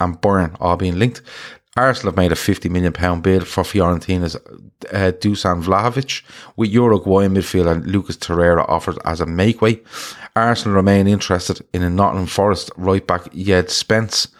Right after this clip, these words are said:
um, but he's on loan from Middlesbrough, Roma and Inter. Uh, Roma and Inter Milan also interested.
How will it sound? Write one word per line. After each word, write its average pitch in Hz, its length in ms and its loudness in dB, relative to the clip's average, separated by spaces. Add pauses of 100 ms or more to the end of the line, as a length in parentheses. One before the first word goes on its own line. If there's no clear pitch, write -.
(380)
um, 87 600 0 (560)
but 98 100 2
he's 90 100 4
on 101 120 4
loan 95 160 2
from 82 240 -2
Middlesbrough, 95 400 0
Roma 95 240 2
and 60 100 -4
Inter. 90 400 -2 (220)
Uh, 85 340 0
Roma 123 240 2
and 107 80 2
Inter 104 160 0
Milan 104 320 2
also 82 320 -2
interested. 113 480 -6